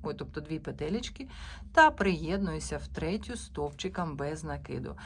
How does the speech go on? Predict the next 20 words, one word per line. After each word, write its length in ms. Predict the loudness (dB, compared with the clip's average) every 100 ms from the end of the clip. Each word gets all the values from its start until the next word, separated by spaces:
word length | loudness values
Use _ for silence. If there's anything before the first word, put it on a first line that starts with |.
| -14 -12 -4
Тобто 460 | -2 2 2 2 2
ви 140 | 2
повинні 420 | 2 0 0 0
зрозуміти, 600 | -2 -4 0 0 2 0
що 260 | 0 -2 -2
оці 280 | -2 -2 -2
віялочки, 640 | 2 2 2 0 -2 -4
вони, 380 | -2 2 2 0 0
е, 400 | 0 2 0 -4 -10 -16 -14 -8 -4 -4 0
як 320 | 2 2 2
нібито 400 | 2 2 0 -2
прикріплені 720 | -2 0 2 2 0 -6 -4
до 180 | -2 -2
краю, 540 | 2 4 4 2 0 -4 -16 -12 -4
і 40 |
вони 220 | 2 2
просто 560 | 2 2 2 2 -2 -2
лежать. 640 | -4 -4 -2 0 0 -2 -10 -16 -16 0
Далі 300 | 8 8 8
робимо 560 | 2 0 0 0 0